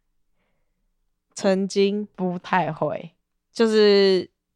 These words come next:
Speaker 1: 全心全意，人家跟你，对方跟你讲话，你就会好好的不滑手机回人家哦。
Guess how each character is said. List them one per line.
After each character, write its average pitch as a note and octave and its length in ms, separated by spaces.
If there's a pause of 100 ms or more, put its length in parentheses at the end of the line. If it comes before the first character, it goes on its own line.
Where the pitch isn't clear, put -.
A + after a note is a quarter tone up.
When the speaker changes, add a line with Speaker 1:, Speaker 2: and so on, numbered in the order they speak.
(600)
Speaker 1:
全 G3+ 260
心 G3+ 260
全 F3+ 260
意， F#3 220
人 D#3+ 220
家 E3 440
跟 E3 180
你， D#3+ 320 (220)
对 F#3 200
方 E3+ 200
跟 E3 120
你 E3 60
讲 E3 180
话， E3 220
你 - 80
就 - 140
会 D#3+ 260 (360)
好 D#3 320
好 E3 200
的 D#3 420
不 F3 140
滑 D#3 260
手 - 240
机 E3 240
回 D#3+ 140
人 F#2 220
家 - 140
哦。 - 200